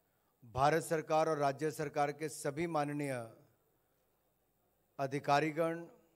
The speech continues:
यहाँ पर उपस्थित मेरे सभी प्रिय खिलाड़ी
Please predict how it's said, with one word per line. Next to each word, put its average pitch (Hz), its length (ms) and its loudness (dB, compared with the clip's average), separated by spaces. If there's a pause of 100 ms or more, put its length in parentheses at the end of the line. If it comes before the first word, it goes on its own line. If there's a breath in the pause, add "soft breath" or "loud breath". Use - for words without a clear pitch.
(1000)
यहाँ 156 240 6
पर 160 140 -2
उपस्थित 156 480 -2
मेरे 151 220 2
सभी 156 360 0
प्रिय 156 360 0
खिलाड़ी 143 760 0